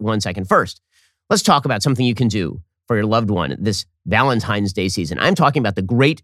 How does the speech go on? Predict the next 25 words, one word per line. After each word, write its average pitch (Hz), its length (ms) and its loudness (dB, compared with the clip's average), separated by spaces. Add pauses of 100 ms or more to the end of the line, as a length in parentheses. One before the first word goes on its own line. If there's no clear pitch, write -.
gift 107 300 -2 (180)
of 101 180 0
fine 147 480 4
pearl 139 300 2
jewelry 104 420 -2
at - 80 -6
the 139 60 0
Pearl 208 240 4
Source. - 280 -10 (200)
You 156 40 -2
get 147 60 2
the 120 80 -4
highest 165 400 2
quality 147 300 4
pearl 170 260 0
jewelry 110 340 0
at 95 60 -4
up - 100 -4
to 110 60 -8
seventy 196 380 2
percent 147 420 0
off 123 180 2
retail 120 280 -2
prices. 92 340 -4
Why? 123 300 4